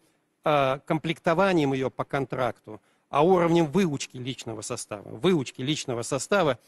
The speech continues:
и его морального настроя, готовности проливать кровь за свою родину. Вот этим определяется уровень профессионализма. И призывная армия может быть высокопрофессиональной.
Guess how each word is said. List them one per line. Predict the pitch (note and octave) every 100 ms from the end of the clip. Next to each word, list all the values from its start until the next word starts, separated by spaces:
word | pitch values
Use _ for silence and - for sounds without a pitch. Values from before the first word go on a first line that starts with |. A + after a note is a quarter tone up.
| _ _ -
и |
его | E3+ D#3+ D#3 E3+
морального | D#3 D3+ E3 E3+ C3+ B2+
настроя, | B2+ B2+ - F3+ F3+ A#2
готовности | A2+ C#3+ F3+ F3 D3 -
проливать | D3 B2+ B2+ C3+ C3+
кровь | - D3 E3
за | B2+
свою | - B2+ C3+
родину. | B2+ A2+ - - _ _
Вот | D#3 D#3+
этим | F3+ - B2
определяется | A#2+ C3 C#3+ E3+ D#3 -
уровень | C3 D3+ C3
профессионализма. | B2 B2+ - D3+ C3+ A#2+ A2 A2+ _ _
И | E3
призывная | - F3 - F3 F3 D#3 C3 A#2
армия | - E3+ F3 F3 E3
может | D3 D3+ C3
быть | A2+ C#3+ _
высокопрофессиональной. | C3+ - B2+ - D3 - C#3+ - C#3 - C3+ B2+ A2 G#2